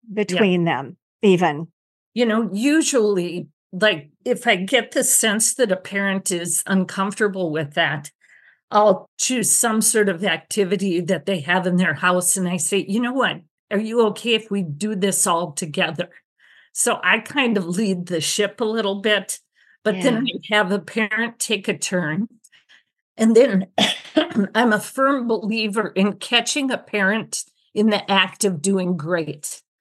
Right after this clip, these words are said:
Speaker 1: So I'll
Speaker 2: Yes.
Speaker 1: say, "Did you see how when you, you know,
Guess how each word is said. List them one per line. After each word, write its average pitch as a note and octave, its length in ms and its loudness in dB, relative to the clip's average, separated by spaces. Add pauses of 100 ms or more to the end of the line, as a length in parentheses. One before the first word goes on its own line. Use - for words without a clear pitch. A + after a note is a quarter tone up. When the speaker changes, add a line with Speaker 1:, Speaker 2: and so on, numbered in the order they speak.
(480)
Speaker 1:
So F#3+ 320 4
I'll G3 260 6
Speaker 2:
Yes. - 220 2
Speaker 1:
say, F#3 340 -4 (480)
"Did G#3+ 340 0
you D#4 200 0
see F3 640 2
how F#3 540 0
when F#3+ 400 0
you, A#3+ 640 0 (540)
you G3+ 140 -2
know, E3+ 300 -6